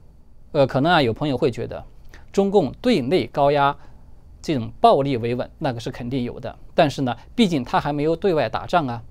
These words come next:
他不存在外用甲兵一说嘛。其实，现代战争的概念呢，它已经不是非要动枪动炮了。中共近些年主动出击，战狼横行，可以说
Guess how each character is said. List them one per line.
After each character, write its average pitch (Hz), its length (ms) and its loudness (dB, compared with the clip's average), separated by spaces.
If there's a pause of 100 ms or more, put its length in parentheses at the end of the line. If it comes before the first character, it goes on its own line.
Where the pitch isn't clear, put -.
(100)
他 - 140 -6
不 147 160 -2
存 123 240 -6
在 143 320 -2
外 196 200 2
用 151 200 -4
甲 - 200 -8
兵 151 160 -8
一 123 120 -6
说 - 220 -12
嘛。 90 120 -16 (760)
其 - 180 0
实， 123 260 -4 (380)
现 127 400 2
代 139 180 -2
战 131 240 -2
争 139 160 -6
的 127 120 -6
概 156 220 2
念 113 160 -8
呢， 104 140 -16
它 - 140 -6
已 113 160 -6
经 143 200 -4
不 117 160 -8
是 113 200 -10
非 - 380 -4
要 160 200 0 (100)
动 127 200 -6
枪 123 260 -10
动 131 160 -6
炮 110 240 -4
了。 - 120 -18 (720)
中 233 200 2
共 202 200 0
近 143 160 -2
些 156 140 0
年 131 220 0
主 107 240 -10
动 160 240 -2
出 - 160 -12
击， 165 300 -6 (220)
战 147 260 0
狼 113 160 -6
横 123 240 -8
行， - 300 -10
可 143 100 -2
以 123 80 0
说 139 260 -2